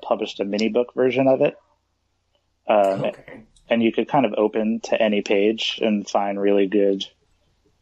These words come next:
Speaker 1: alive writing. Um, so if you, if I'm ever stuck, I'll just kind of read a couple pages. Um, and then I'm also finishing rereading, uh,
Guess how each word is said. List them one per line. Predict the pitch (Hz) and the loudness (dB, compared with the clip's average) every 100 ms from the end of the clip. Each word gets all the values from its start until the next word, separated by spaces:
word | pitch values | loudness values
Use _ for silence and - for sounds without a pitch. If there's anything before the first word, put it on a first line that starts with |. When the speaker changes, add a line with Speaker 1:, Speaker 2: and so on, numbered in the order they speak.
| _ | _
Speaker 1:
alive | 107 98 95 98 98 - | -2 0 2 0 -2 -2
writing. | 98 101 120 127 139 - | 0 2 0 -2 -10 -4
Um, | 101 95 | -2 0
so | 98 104 | -2 -4
if | 95 | -4
you, | 107 101 _ _ | -6 -8 _ _
if | - | -4
I'm | 107 | -2
ever | 101 98 | 0 0
stuck, | 98 - 113 - | -2 2 0 0
I'll | 107 | -10
just | 101 - | -10 -6
kind | - 98 | -4 -4
of | 95 | -2
read | 104 | 0
a | 110 | 0
couple | 127 123 | -2 -4
pages. | 117 135 131 143 - - _ _ _ _ _ _ | -2 0 0 -2 -6 -16 _ _ _ _ _ _
Um, | - 113 101 92 92 104 _ _ _ _ - | 0 4 2 0 -8 -16 _ _ _ _ -6
and | 123 | -2
then | 113 110 | 0 0
I'm | 110 107 | 2 2
also | 120 - 113 | 0 -2 -6
finishing | - 117 104 117 110 107 104 - - | -4 -4 -2 -2 -2 -2 -6 -12 -4
rereading, | 120 123 120 110 107 104 104 101 - _ _ _ _ _ _ | 0 2 4 4 2 -2 -4 -8 -12 _ _ _ _ _ _
uh, | 107 98 95 95 | -2 0 0 -4